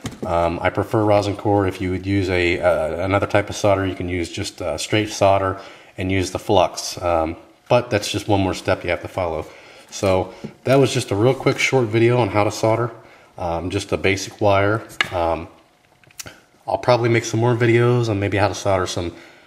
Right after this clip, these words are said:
some tubings together or whatnot. Um, I don't think I have anything lying around, but I'll look. Um,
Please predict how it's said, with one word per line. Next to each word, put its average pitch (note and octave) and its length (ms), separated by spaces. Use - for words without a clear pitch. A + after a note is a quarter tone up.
some F#2 160
tubings G#2+ 420
together G#2+ 320
or G2+ 60
whatnot. G2 560
Um, F#2 160
I G#2 40
don't A2 140
think A2+ 160
I G2+ 80
have G#2+ 160
anything G2+ 360
lying G2+ 200
around, F#2 420
but - 100
I'll G#2 160
look. F#2+ 360
Um, E2+ 360